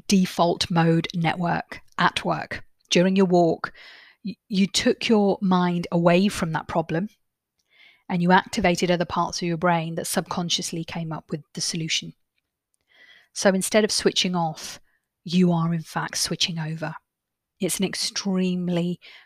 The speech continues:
powerful brain exercise that we do not utilize enough. So I hope you can understand doing nothing, and you might, it may make you feel lazy.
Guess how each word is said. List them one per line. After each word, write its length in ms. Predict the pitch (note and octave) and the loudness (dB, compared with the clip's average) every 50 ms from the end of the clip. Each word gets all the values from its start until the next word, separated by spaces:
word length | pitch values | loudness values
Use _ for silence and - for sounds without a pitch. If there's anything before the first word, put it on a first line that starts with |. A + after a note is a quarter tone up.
| _ _ _ | _ _ _
powerful 560 | - - G3 F#3 F3 E3+ D#3+ - - E3+ D#3 | -2 0 2 2 2 0 -2 -4 -2 -2 -2
brain 340 | D#3 D#3 E3+ E3 D#3 D#3+ D#3 | -2 0 0 0 0 -2 -4
exercise 580 | D#3+ - - - - E3+ - D#3+ D#3 D3+ D#3+ - | -6 -8 -8 -8 -8 -8 -8 -6 -6 -8 -6 -4
that 120 | - F#3 | -6 -2
we 160 | E3+ F#3 F#3 | 0 0 0
do 300 | E3+ - G3+ G3 G3 G3 | 2 2 2 4 4 4
not 300 | F#3 F3+ F3 F#3+ G#3 - | 4 2 2 0 -2 -2
utilize 840 | E3 E3+ F3+ F3+ - - - E3 E3 D3+ D3 D3+ - D#3 D#3 E3 - - - - - - _ _ - | -2 0 0 0 0 0 0 0 0 0 -2 -2 -6 -8 -10 -12 -12 -12 -14 -18 -20 -20 _ _ -2
enough. 580 | F3+ E3+ D#3+ D3 D#3+ E3 - - - - - - - - _ _ _ _ _ _ _ _ _ _ _ _ _ _ _ _ _ _ _ _ _ _ _ _ _ _ _ _ _ - - | 0 0 0 0 -2 -2 0 0 0 0 -2 -6 -8 -14 _ _ _ _ _ _ _ _ _ _ _ _ _ _ _ _ _ _ _ _ _ _ _ _ _ _ _ _ _ -12 -6
So 160 | - - G#3+ | 0 2 2
I 40 | F3 | 4
hope 200 | B3+ C#4+ B3+ C4 | 2 2 0 0
you 60 | A#3+ | 0
can 100 | A#3+ A3 | 2 2
understand 500 | G#3 G3 F3+ F3 - G3+ F3+ F3 E3+ E3 | 2 2 0 0 0 0 -2 0 -2 0
doing 600 | - G3 G3+ G#3+ A3+ A#3 A#3 A3 G3 F#3+ F#3 F#3 | 2 4 4 4 4 4 2 2 2 2 2 4
nothing, 720 | F#3+ A3 G3 - - - D#3 - D#3 F#3 A3 A#3+ - - - - - _ _ _ _ _ _ _ _ _ _ _ _ _ _ - | 4 2 2 0 -2 -4 -6 -6 -4 -4 -4 -4 -4 -6 -12 -16 -20 _ _ _ _ _ _ _ _ _ _ _ _ _ _ -6
and 260 | D#3+ D#3 D#3 D#3 - - F3 | -4 -4 -4 -4 -6 -10 -12
you 280 | E3 D#3+ D#3+ E3 D#3+ - - - | -8 -6 -4 -4 -6 -6 -10 -10
might, 360 | F#3+ F3 E3+ F3+ F#3+ - - | -6 -2 0 0 0 0 0
it 100 | F#3+ F3+ | -2 -2
may 300 | F3+ E3+ F3+ F#3+ F#3+ F#3 | -2 0 0 0 2 2
make 240 | F#3 F3+ - - - | 0 -2 -2 -2 -4
you 60 | F3 | -2
feel 220 | - F#3+ F3+ E3+ | 0 2 2 4
lazy. 720 | E3+ F3 F3 F3+ F3 F3 D#3+ D#3 D3+ D#3 D#3 E3+ F#3+ - | 4 4 4 4 2 0 -2 -4 -4 -4 -4 -6 -6 -8